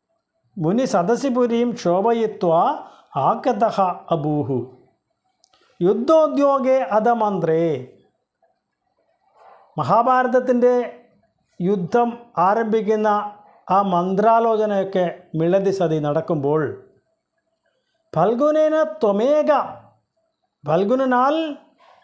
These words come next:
ഭഗവാനെ മാത്രം വരിക്കപ്പെട്ടപ്പോൾ ദുര്യോധനനെ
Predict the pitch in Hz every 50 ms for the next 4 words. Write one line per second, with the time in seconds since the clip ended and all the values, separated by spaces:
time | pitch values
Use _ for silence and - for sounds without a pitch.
0 | _ _ _ _ _ _ _ _ _ _ _ _ _ _ _ - 147 160 190 202
1 | 233 240 254 262 254 262 262 254 247 226 208 202 208 226 220 - - 269 269 269
2 | 254 247 - - - - _ _ _ _ _ - - 190 196 214 220 208 196 220
3 | 180 208 190 - 180 - 160 165 156 139 113 - - - - _ _ _ _ _
4 | _ - _ _ _ _ _ _ _ _ _ _ _ _ _ _ _ _ _ _
5 | _ _ _ _ _ _ _ _ _ _ _ _ _ _ _ _ _ _ _ _
6 | - 165 147 175 190 208 262 285 285 285 269 269 269 262 254 262 277 285 311 320
7 | 311 - -